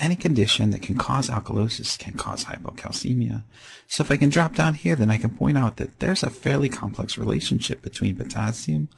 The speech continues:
hydrogen, and calcium. If there's any imbalance of potassium or any imbalance of hydrogen, then that can throw off calcium. Let's say there's a decline in potassium.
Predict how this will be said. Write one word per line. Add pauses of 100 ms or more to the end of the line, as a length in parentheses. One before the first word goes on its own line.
(280)
hydrogen,
and
calcium. (400)
If
there's
any
imbalance
of
potassium
or
any
imbalance
of
hydrogen, (320)
then
that
can
throw
off
calcium. (360)
Let's
say
there's
a
decline
in
potassium.